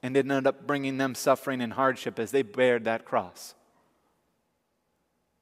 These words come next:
But I can promise you that the healing will be expen-, extended when you do. 'Cause the text says they seized Peter and John, put them in jail until the next day. But many who heard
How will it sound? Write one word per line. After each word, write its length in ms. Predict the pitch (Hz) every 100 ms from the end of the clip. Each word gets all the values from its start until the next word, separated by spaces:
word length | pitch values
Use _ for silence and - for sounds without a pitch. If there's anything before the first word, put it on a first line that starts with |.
| _ _ _ _ _ _ _ _ _ _ -
But 100 | 123
I 60 |
can 180 | 113 117
promise 400 | 117 120 117 -
you 60 | 113
that 160 | 110
the 60 | 107
healing 440 | - 151 135 120
will 100 | 120
be 120 | 117
expen-, 680 | 113 104 - - - 135 135
extended 640 | 127 - - 143 127 120 101
when 220 | 113 113
you 80 | 107
do. 320 | 110 110 87 _ _ _ _ _ _ _ _ _ _ _ _ _ _ _ _ _ _ _ _
'Cause 100 | 135
the 80 | 117
text 300 | - 139 -
says 180 | 127 101
they 160 | 117 110
seized 720 | - - 143 120 95 - - -
Peter 300 | 139 110 104
and 160 | 95
John, 320 | 107 101 92 _ _ _ _ _ _ _ _ _
put 160 | - 143
them 160 | 131 120
in 140 | 104
jail 320 | 123 123 113
until 240 | 104 - 107
the 80 |
next 300 | 107 107 -
day. 360 | - 113 98 95 _ _ _ -
But 120 | 110
many 500 | 117 151 170 165 156
who 220 | - 120
heard 640 | 101 151 151 151 147 147